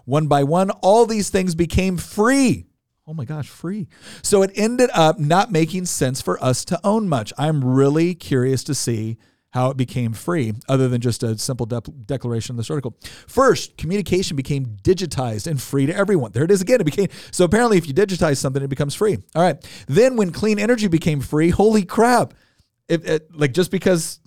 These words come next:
it was free, okay. "Things started to move quickly. Transportation dropped dramatically in price," but it's not free, I guess. "It made no sense for us to own cars anymore because we could all,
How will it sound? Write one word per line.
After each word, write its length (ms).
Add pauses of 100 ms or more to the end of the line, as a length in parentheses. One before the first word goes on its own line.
it 80
was 180
free, 220
okay. 400 (500)
"Things 240
started 260
to 60
move 180
quickly. 320
Transportation 760
dropped 340
dramatically 640
in 120
price," 360
but 140
it's 120
not 180
free, 280
I 80
guess. 300
"It 80
made 220
no 200
sense 380
for 120
us 200
to 140
own 200
cars 380
anymore 300
because 260
we 100
could 140
all, 440